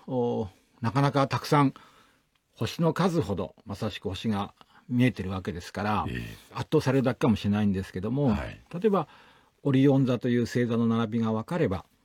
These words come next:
Speaker 1: オリオン座という星座が、あー、見えてくると、あ、もう冬が近いんだなとかですね。または、北の空の北斗七星、ひしゃくの形の並びがどういう向きに、で、えー、どれだけ進んだかで、北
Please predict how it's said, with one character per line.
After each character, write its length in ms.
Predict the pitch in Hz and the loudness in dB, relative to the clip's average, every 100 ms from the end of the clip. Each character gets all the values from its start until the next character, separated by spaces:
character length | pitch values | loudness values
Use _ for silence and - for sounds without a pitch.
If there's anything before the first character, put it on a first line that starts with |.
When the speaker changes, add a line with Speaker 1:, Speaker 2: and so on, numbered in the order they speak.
| _ - - | _ -20 -10
Speaker 1:
オ 80 | 127 | -4
リ 120 | 113 | 0
オ 60 | 110 | 2
ン 40 | |
座 140 | 104 | 0
と 100 | 95 | 0
い 60 | 104 | -2
う 20 | |
星 160 | 101 110 | 0 -2
座 140 | 107 | 0
が、 320 | 107 101 90 - | -2 -4 -8 -10
あ 340 | 101 101 104 | -8 -6 -2
ー、 20 | |
見 100 | 110 | 2
え 60 | 113 | 2
て 120 | 107 | 0
く 120 | 95 | -6
る 60 | 92 | -8
と、 100 | 107 | -6
あ、 180 | 98 - 104 | -8 -8 -6
も 140 | 101 | -6
う 60 | 95 | -2
冬 200 | 117 117 | 0 2
が 160 | 98 | 0
近 340 | 98 - 123 117 | -6 -4 0 2
い 40 | |
ん 60 | 98 | 2
だ 80 | 95 | 0
な 160 | 101 | -4
と 100 | 101 | -8
か 140 | 98 92 | -14 -16
で 80 | |
す 100 | 98 | -8
ね。 300 | 156 165 90 - _ _ _ _ _ _ 190 | -2 -2 -2 -10 _ _ _ _ _ _ -12
ま 240 | 165 185 | -8 -2
た 100 | 220 | 0
は、 180 | 190 151 _ _ - | 0 -2 _ _ -14
北 220 | - 165 | -2 0
の 160 | 156 147 | 0 0
空 240 | 160 147 | 0 2
の 260 | 135 127 98 _ _ | 2 0 -2 _ _
北 280 | - - - | -10 -10 -4
斗 200 | - 139 | 2 2
七 360 | - - - 127 113 107 | 2 -12 0 4 4 2
星、 80 | - _ _ | -4 _ _
ひ 80 | - | -8
し 60 | 131 | -6
ゃ 80 | 113 | -2
く 80 | |
の 80 | 120 | -2
形 300 | 117 113 113 | -2 -6 -4
の 80 | 120 | -2
並 240 | 123 127 | 0 0
び 100 | 120 | 0
が 100 | 127 | 0
ど 180 | 117 165 | 0 2
う 60 | 165 | 4
い 60 | |
う 80 | 135 | 4
向 100 | 123 | 2
き 140 | - 120 | 2 0
に、 200 | 107 - _ _ - | 0 -4 _ _ 2
で、 240 | 160 165 _ _ _ 123 | 2 2 _ _ _ -8
え 160 | 117 120 | -4 2
ー、 20 | |
ど 100 | 156 | 2
れ 60 | |
だ 140 | 135 117 | 4 2
け 280 | 110 107 107 | 2 0 -2
進 200 | - 120 | -2 0
ん 20 | |
だ 100 | 113 | 0
か 160 | 107 | -2
で、 240 | 110 147 113 - _ _ - | 2 2 2 -6 _ _ -12
北 140 | 127 | -12